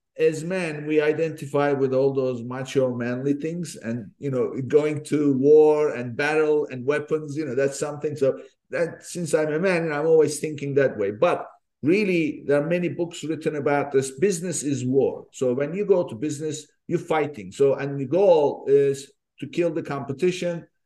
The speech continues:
and capture the, the, the income, right? So that's the idea. And it's always somebody else you have to fight for to do this. So it is a battle, constant battle. So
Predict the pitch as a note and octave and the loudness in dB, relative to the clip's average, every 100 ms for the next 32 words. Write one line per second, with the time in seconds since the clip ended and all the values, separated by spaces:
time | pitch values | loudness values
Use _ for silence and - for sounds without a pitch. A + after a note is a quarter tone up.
0 | _ - C#3 C#3+ D3+ D3 - B2+ B2+ B2 | _ -12 -4 -2 -2 -2 -2 0 0 -6
1 | - _ _ _ _ _ _ _ _ _ | -18 _ _ _ _ _ _ _ _ _
2 | _ B2+ C3+ - B2+ B2 B2 A#2+ A2+ - | _ -2 -2 -2 -2 0 2 0 -2 -4
3 | A#2+ D3+ G3+ B2+ - - C#3+ D#3+ - B2+ | -2 0 0 -2 -8 -12 -8 -8 -6 0
4 | D#3 D#3 E3 D3+ C#3+ B2 A2+ C3+ D#3 E3 | 0 0 0 2 2 0 -4 -4 4 6
5 | D#3 C#3+ C#3+ C#3+ C#3 C3+ C3+ D#3+ C3 G#2+ | 6 4 2 -4 -6 -4 -2 0 0 -4
6 | - _ _ _ _ B2+ C3 C#3 C#3 C3+ | -8 _ _ _ _ -4 0 -2 -2 -4
7 | - E3+ - - - _ _ - B2+ D#3 | -2 -2 -4 -12 -16 _ _ -10 -2 -2
8 | - - - C#3+ C3+ - - _ _ - | -2 -8 -2 2 2 -2 -12 _ _ -6
9 | C#3+ A3 G#3+ D3+ D#3 C3+ D#3 C#3+ G2+ - | -2 4 4 6 2 2 0 0 -4 -10
10 | D3+ D3 C#3 C#3 C#3 B2+ G#2+ - - C#3+ | -10 -10 -10 -10 -6 -4 -4 -8 4 4
11 | C3+ | 4